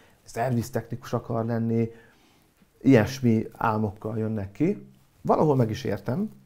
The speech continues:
ezt, ö, viszont, ö,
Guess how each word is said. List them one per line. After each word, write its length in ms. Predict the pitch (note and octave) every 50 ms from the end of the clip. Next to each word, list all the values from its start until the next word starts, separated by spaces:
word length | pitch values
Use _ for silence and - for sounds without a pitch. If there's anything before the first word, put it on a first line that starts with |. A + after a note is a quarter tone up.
| _ _ _ -
ezt, 420 | - A#2+ C3 B2 - - - - _ _ _ _ _ - _ - - _ _ _ _ _ _ _ -
ö, 340 | - C3 B2 A#2+ A#2 A#2 A#2 A2+ - - _ _ _ _ _ _ _
viszont, 580 | - C3 C3 C3+ C#3 C3 B2+ B2 B2 A#2+ - C#3
ö, 300 | C3+ B2 A#2+ A#2+ A#2+